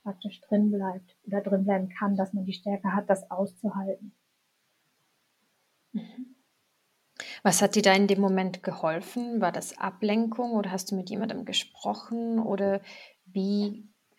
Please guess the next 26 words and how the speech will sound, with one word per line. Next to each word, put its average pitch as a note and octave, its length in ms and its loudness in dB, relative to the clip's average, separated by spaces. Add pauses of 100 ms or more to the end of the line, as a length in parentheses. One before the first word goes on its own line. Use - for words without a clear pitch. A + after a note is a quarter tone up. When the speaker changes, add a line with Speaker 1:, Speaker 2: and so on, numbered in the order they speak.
Speaker 2:
hat F#3+ 200 -4
das - 200 -4
Aushalten F#3 840 0
am F#3+ 140 -2
besten - 360 -6
funktioniert? G#3 640 -2 (2250)
Speaker 1:
Am A3+ 200 8
besten B3 360 8
tatsächlich, A#3 1040 0
ähm, G#3 320 2
ganz G#3 240 0
am G3+ 120 0
A-, G#3+ 180 6 (140)
ganz G#3+ 200 6
am G#3+ 100 4
Anfang A#3 320 6
in G#3+ 80 4
der G3+ 80 4
Klinik A3+ 400 4
durch G#3+ 180 2
diese G3+ 400 4
Essensbetreuung, C4 920 6 (340)
in G#3+ 260 2
der G#3 300 8
wir G3+ 320 2
einfach G3+ 400 -6